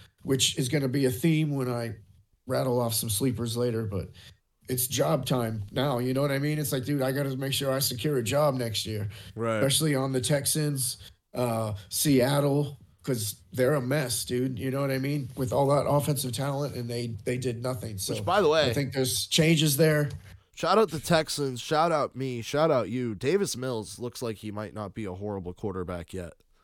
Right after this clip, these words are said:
Speaker 1: No, ship Deshaun, take the picks, build around him.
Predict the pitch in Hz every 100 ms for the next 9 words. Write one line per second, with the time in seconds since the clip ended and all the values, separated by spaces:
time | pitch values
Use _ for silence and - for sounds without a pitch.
0 | _ _ - 143 135 - - - 165 -
1 | 135 143 135 135 120 - - - _ _
2 | _ _ _ - 147 120 135 151 139 -
3 | 127 123 120 117 113 95 95